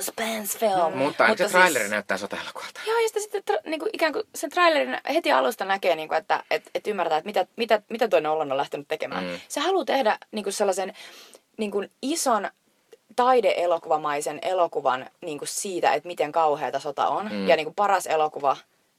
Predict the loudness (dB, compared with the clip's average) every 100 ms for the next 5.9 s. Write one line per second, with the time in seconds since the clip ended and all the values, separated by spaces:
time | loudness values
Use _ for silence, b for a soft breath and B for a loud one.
0 | _ 2 4 2 2 2 4 2 0 0
1 | 0 -8 -6 -2 -2 -4 -10 -4 -2 -2
2 | -8 -8 -8 -8 -8 -8 -8 -6 -2 -2
3 | -4 -6 -6 -8 -12 -14 B B B B
4 | -6 -6 -8 -8 -10 -8 -6 -4 -2 -2
5 | -2 -6 _ -4 -2 -2 -4 -10 -12